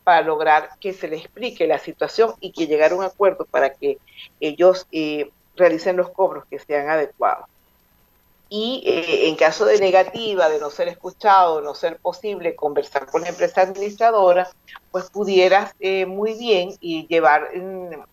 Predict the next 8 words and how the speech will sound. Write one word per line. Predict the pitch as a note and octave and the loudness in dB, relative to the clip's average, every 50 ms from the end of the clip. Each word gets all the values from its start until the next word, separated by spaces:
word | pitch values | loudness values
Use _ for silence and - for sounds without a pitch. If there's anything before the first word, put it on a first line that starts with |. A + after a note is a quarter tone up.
| _ | _
la | - D#3+ D3+ | -2 -2 -2
solicitud | - - E3+ E3 D#3+ D#3 - E3+ D#3+ - - F3+ F#3 | -2 -4 -8 -8 -8 -10 -12 -16 -16 -12 -8 -4 -2
o | A3 A#3 - - E3 D3+ | -2 -2 0 0 -2 0
la | D3 D3 C#3+ | 2 2 2
denuncia | C#3+ D3 D3 D3+ D#3+ D#3+ E3 D#3+ - - G3 F#3+ F#3+ - - - - - - - _ _ | 2 0 -2 -2 -4 -8 -10 -10 -4 0 0 0 0 -2 -14 -20 -20 -20 -20 -20 _ _
ante | D3+ D#3 D#3+ D#3+ D#3+ _ D#3+ D3+ | 0 0 0 -2 -4 _ -6 -6
el | C#3+ C#3+ | -6 -8
sunde | - - - C4+ C4 A#3 G#3 F#3 E3+ E3+ F#3+ A3+ C4 - | -14 -6 -2 -2 0 0 -2 -4 -2 -2 -2 -2 -2 -6